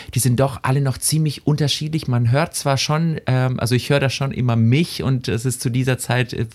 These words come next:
weil es auf, auf jeden Fall auch etwas, was ich genauso empfunden habe, aber die Songs sind mir auf der ersten E P jetzt aus der Sicht so ein bisschen zu unterschiedlich noch.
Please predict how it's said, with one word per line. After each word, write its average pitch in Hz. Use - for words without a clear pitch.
weil 113
es 113
auf, 117
auf -
jeden 131
Fall 127
auch 120
etwas, 117
was 117
ich 117
genauso 113
empfunden 143
habe, 143
aber 127
die 117
Songs 151
sind 143
mir 123
auf 120
der -
ersten 123
E 110
P 120
jetzt 113
aus 104
der 117
Sicht 113
so 110
ein 104
bisschen 113
zu 143
unterschiedlich 107
noch. 117